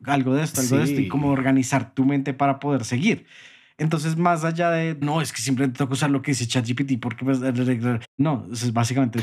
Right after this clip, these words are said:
Speaker 1: como tú puedes usar la herramienta de diferentes formas.
Speaker 2: Exacto.
Speaker 1: Ese es, digamos,
Speaker 2: Y
Speaker 1: el
Speaker 2: eso es lo
Speaker 1: poder que tiene como herramienta.
Speaker 2: Exacto, sí.
Speaker 1: De que
Speaker 2: Sí,
Speaker 1: es como,
Speaker 2: eso es
Speaker 1: "La cojo y me puedo ayudar a mí mismo a, a formar mis propios pensamientos", porque a veces es difícil,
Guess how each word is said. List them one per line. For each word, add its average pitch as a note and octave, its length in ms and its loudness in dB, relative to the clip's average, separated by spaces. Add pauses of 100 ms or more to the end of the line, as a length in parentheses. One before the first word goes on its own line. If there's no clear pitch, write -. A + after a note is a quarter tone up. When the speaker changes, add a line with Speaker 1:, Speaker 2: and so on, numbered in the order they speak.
Speaker 1:
como A#2 220 2
tú B2+ 100 -2
puedes F3+ 180 0
usar B3 100 -2
la D3 60 0
herramienta D3 400 2
de C3 60 4
diferentes B2+ 400 -2
formas. G3+ 240 -2
Speaker 2:
Exacto. F#2+ 580 -8 (220)
Speaker 1:
Ese C#3+ 160 0
es, C#3+ 80 2
digamos, E3 260 4
Speaker 2:
Y A3+ 40 2
Speaker 1:
el G3 60 4
Speaker 2:
eso D#3 120 2
es G#3+ 80 0
lo A3+ 60 0
Speaker 1:
poder D#3+ 440 4
que C#3+ 100 -2
tiene D3 380 -2
como C#3+ 320 0
herramienta. C#3 760 0 (280)
Speaker 2:
Exacto, - 720 -8 (160)
sí. - 320 -6 (140)
Speaker 1:
De D#3+ 120 2
que D#3+ 100 0
Speaker 2:
Sí, F#3 80 2
Speaker 1:
es E3+ 60 -4
como, D#3+ 280 2
Speaker 2:
eso G3+ 120 0
es - 140 -12
Speaker 1:
"La D#3+ 240 2
cojo D3+ 540 0 (300)
y E3 140 4
me D#3+ 140 4
puedo D#3 220 0
ayudar D#3 340 4
a D3 60 0
mí D#3 140 0
mismo D3 400 2
a, C#3+ 100 4
a C#3 240 0
formar D3 480 0
mis B2+ 140 2
propios C3 320 0
pensamientos", C3 480 0
porque C3 220 -4
a G3+ 40 2
veces D#3+ 200 -2
es D#3+ 120 -2
difícil, E3+ 600 -2